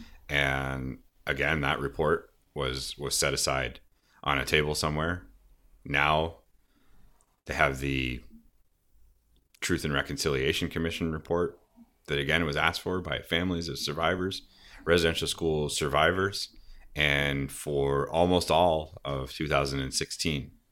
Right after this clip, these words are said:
that was talked about. But now it's been set aside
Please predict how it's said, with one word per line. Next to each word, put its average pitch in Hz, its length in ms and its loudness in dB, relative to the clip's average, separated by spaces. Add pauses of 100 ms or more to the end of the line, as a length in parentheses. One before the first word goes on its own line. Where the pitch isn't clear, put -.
(380)
that 69 140 -2
was 71 120 -6
talked - 280 0
about. - 280 -16 (600)
But 73 180 0
now 71 480 2
it's - 140 -8
been 71 140 -4
set 73 200 0
aside 71 500 0